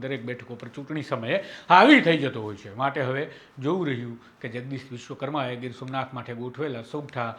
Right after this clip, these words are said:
ચૂંટણીઓમાં કેટલા સફળ કે નિષ્ફળ નીવડે છે. તમારું શું મંતવ્ય છે? કમેન્ટ બોક્સમાં જરૂરથી જણાવજો.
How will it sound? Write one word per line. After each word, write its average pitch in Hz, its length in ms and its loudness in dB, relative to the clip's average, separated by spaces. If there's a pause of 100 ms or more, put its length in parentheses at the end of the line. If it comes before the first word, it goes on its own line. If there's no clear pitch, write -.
(260)
ચૂંટણીઓમાં 165 680 -2
કેટલા 123 300 -8
સફળ 123 300 -8
કે 120 80 -8
નિષ્ફળ 120 380 -12
નીવડે 110 240 -14 (100)
છે. 107 80 -18 (380)
તમારું 147 260 0
શું 165 100 -6
મંતવ્ય 135 320 -4
છે? 120 120 -8
કમેન્ટ 131 320 -6
બોક્સમાં 135 340 -2
જરૂરથી 147 320 -4
જણાવજો. 127 400 2